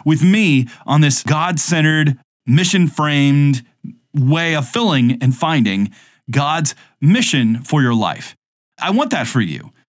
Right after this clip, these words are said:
I want to hear what, about what God does in your life. He's writing your story.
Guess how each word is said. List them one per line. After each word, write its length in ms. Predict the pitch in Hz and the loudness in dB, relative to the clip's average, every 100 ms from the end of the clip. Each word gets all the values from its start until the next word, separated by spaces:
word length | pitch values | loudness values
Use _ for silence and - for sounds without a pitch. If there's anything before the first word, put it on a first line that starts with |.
| _ - | _ -4
I 80 | 170 | 0
want 140 | 240 | 2
to 60 | 233 | 4
hear 200 | 220 214 | 4 4
what, 160 | 202 202 | 0 0
about 220 | 156 180 180 | 0 0 0
what 120 | 143 | 0
God 240 | 160 170 | 0 0
does 220 | 160 156 | 2 2
in 100 | 151 | 2
your 140 | 139 127 | 2 2
life. 340 | 117 92 - - - | 0 -2 -6 -14 -2
He's 220 | 202 156 135 | 0 0 -2
writing 340 | 180 202 233 220 | -2 0 2 4
your 140 | 185 | 2
story. 560 | - 185 165 143 78 | 0 0 2 0 -2